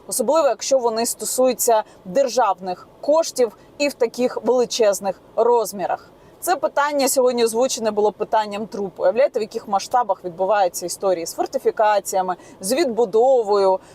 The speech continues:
Все це гроші, які від наших західних партнерів приходять в Україну, аби працювати. Як вони працюють? Ну, ми будемо ретельно стежити за цією і не тільки історіями і надалі.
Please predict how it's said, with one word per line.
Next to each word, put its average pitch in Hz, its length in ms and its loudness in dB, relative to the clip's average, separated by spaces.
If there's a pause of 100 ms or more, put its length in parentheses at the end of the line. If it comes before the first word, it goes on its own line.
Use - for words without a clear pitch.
(280)
Все 381 320 0
це 330 160 2
гроші, 311 380 2
які 285 480 0
від 220 180 0
наших 233 320 0
західних 214 460 -2
партнерів 233 500 0
приходять 208 520 -2
в 196 40 -8
Україну, 202 400 0
аби 214 240 0
працювати. 254 720 -2
Як 185 300 0
вони 359 200 0
працюють? 226 760 -4 (420)
Ну, 294 300 4
ми 285 140 2
будемо 269 300 2
ретельно 233 440 0
стежити 190 680 -2 (200)
за 196 280 0
цією 269 420 2
і 226 140 -2
не 214 120 -4
тільки 196 340 -4
історіями 185 760 -2 (140)
і 220 100 -4
надалі. 196 480 0